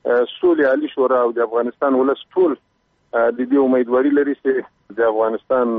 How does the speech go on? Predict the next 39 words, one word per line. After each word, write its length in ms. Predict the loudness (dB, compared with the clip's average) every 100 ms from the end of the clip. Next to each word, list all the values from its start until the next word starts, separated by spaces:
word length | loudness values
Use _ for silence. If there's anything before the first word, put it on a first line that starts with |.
| -6
حکومت، 560 | -4 0 0 -2 -4 -4
خلک 280 | -2 -2 -4 _ -6 -2
او 180 | 0 0 -2 -2 -2
طالبان 500 | 0 0 0 0 0
یوې 140 | 0 -2
سولې 200 | -2 -4 -2 -4
ورسیږي، 480 | -4 -6 -6 -6 -10 _ _ _ _ -4
تر 160 | -4 0
څو 80 | 2 2 2 0 0
خدای 200 | -2 0 0
مه 60 | -2
کړه 140 | -2 0
له 140 | 0 0
دوه 160 | 0 0
زره 200 | -2 -2
څوارلس 400 | -2 0 -4 -2
کال 180 | 0 2
وروسته 360 | 0 -2 -4 -4 _ _ _ _
په 60 | -4 -2
افغانستان 380 | -2 -2 -2 -2
کې 60 | -6 -14
جګړې 340 | _ 0 0 0 -2 0
دوام 280 | 0 0 -2
پیدا 180 | 0 0
نه 60 | -2
کړي 140 | -2 -2
او 40 | 0 -2
دلته 280 | -2 0 2
یوه 160 | 0 -2
سوله 280 | -2 0 2
رامنځته 380 | 0 -2 -4 -12
شي 100 | -12 -14
چې 80 | -4 -2
د 160 | -2 -2
ټول 160 | 0 0 -2 _ _ _ _
افغاني 420 | -2 0 2 2
ولس 340 | 2 0 -2 -4
غوښتنه 420 | -6 -4 -2
ده. 60 | -4